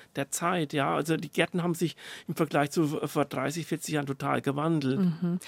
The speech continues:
Speaker 2: Und eigentlich tut man doch für die heimische Insektenwelt wahrscheinlich mehr, wenn heimische Wildkräuter kommen, als wenn man eine bunte Blühmischung ansät, wo dann der kalifornische Mond drin ist und sowas,
Speaker 1: Ja,
Speaker 2: oder?
Speaker 1: natürlich, ja. Auch, und vor allem dann auch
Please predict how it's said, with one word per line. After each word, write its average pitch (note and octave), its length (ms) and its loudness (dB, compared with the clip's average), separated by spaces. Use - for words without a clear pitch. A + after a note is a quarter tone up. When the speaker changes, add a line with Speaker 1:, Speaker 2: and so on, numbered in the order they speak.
Speaker 2:
Und G#3+ 200 10
eigentlich B3 440 10
tut C#4+ 220 8
man B3+ 120 10
doch A3 300 6
für G#3+ 200 8
die F3+ 220 6
heimische C4 460 12
Insektenwelt G#3+ 960 6
wahrscheinlich G#3 580 8
mehr, F3+ 360 8
wenn F#3+ 300 8
heimische C4+ 720 10
Wildkräuter C#4 720 8
kommen, C#4 460 6
als G3+ 260 6
wenn G#3+ 180 10
man A3 200 10
eine G3+ 280 8
bunte B3 460 10
Blühmischung C#4+ 1120 10
ansät, B3 600 8
wo A3 160 8
dann G#3+ 260 8
der G#3+ 100 8
kalifornische A3 680 8
Mond B3 300 12
drin E3 180 10
ist D#3 140 4
und D3+ 140 6
sowas, D3+ 320 4
Speaker 1:
Ja, E3 60 4
Speaker 2:
oder? B3+ 180 6
Speaker 1:
natürlich, C#3+ 520 2
ja. C#3+ 140 2
Auch, C#3 120 0
und - 160 -6
vor - 200 4
allem F3 160 8
dann G3 160 6
auch E3 200 2